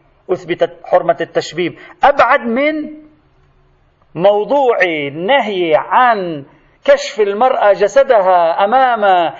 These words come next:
نساء أهل الذمة بتعليل أنهن يصفن ذلك الأزواجين.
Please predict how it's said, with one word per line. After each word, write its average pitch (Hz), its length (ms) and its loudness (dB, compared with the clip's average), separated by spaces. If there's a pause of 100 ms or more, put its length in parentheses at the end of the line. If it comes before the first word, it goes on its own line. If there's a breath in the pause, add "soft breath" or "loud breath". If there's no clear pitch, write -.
(220 loud breath)
نساء 254 420 0
أهل 240 160 -4
الذمة 294 420 0 (220)
بتعليل 285 540 0
أنهن 233 420 -2
يصفن 202 340 -4
ذلك 180 280 -2
الأزواجين. 143 540 -10